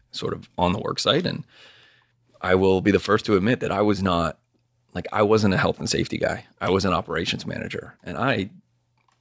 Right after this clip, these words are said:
had a bone to pick with how much time the guys who I wanted to be out there welding or painting or doing whatever were spending on this health and safety paperwork that, that we ultimately weren't getting all that much value from. So what OpsLock sort of came to exist,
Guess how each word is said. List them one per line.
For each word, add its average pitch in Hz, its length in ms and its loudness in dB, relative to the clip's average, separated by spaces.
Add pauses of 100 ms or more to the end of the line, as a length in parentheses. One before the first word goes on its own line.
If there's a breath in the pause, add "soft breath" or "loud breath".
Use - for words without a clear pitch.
(100)
had - 520 -6 (140)
a - 80 -8
bone 170 280 2
to - 80 -2
pick - 300 -4
with - 200 -10
how 92 180 -4
much 90 180 -4
time 92 360 0
the 87 80 2
guys 90 280 0
who 87 80 0
I 85 80 4
wanted 92 320 2
to - 60 -10
be 87 180 0
out 90 140 -2
there 87 340 2 (400 soft breath)
welding 92 500 2
or 82 80 -2
painting 101 440 0
or 78 80 -4
doing 87 300 0
whatever 82 400 0
were 80 200 -4
spending 80 360 -6
on 76 100 -4
this 87 140 -4
health - 160 -6
and - 100 -10
safety 135 200 0
paperwork - 400 -4
that, - 140 -6 (160)
that - 120 0
we 92 320 2
ultimately - 500 -2
weren't 82 460 -2 (800 soft breath)
getting 87 260 2
all 80 120 -4
that 76 100 0
much 80 180 -6
value - 320 0
from. - 300 -10 (100)
So - 140 -2
what 95 360 0
OpsLock - 520 -4
sort - 180 -6
of - 100 -6 (440)
came 92 240 2
to 80 120 -2
exist, 110 640 2